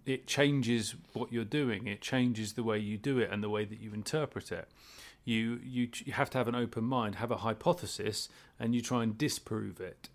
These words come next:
Um, but what, what's happening is, you know, through a screenshot, through a single document, through a, a trail of, um, partially, um, shown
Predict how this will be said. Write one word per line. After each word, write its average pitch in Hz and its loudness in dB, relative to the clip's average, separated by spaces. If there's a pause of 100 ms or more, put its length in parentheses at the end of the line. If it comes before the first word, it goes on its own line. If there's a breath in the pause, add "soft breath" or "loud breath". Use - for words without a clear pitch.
(420 loud breath)
Um, 117 2 (500 soft breath)
but 143 4 (160)
what, 156 0
what's - 2
happening 120 0
is, 104 -2
you 123 4
know, 110 0
through 117 2 (720 loud breath)
a - -4
screenshot, 127 2
through 120 2
a 110 0
single 147 2
document, 107 -2
through 113 0
a, 110 2 (300 loud breath)
a 123 0
trail 139 4
of, 120 2 (320 soft breath)
um, 110 -2 (320)
partially, 127 2 (380)
um, 113 -2
shown 123 2